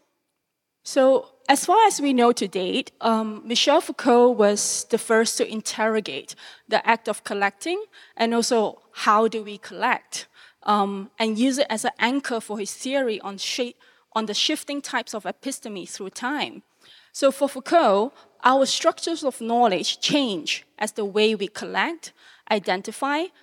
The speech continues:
classify, and testify the objects that we collect changes.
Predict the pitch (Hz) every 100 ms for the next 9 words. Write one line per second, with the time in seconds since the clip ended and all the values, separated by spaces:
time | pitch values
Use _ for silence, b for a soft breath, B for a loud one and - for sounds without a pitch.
0 | b - 233 226 - - 202 214 240 b
1 | _ 214 208 - 302 302 - 262 196 190
2 | 196 - b b - - - 302 - 208
3 | - - 190 185 202 165 - - - 180
4 | 185 - - -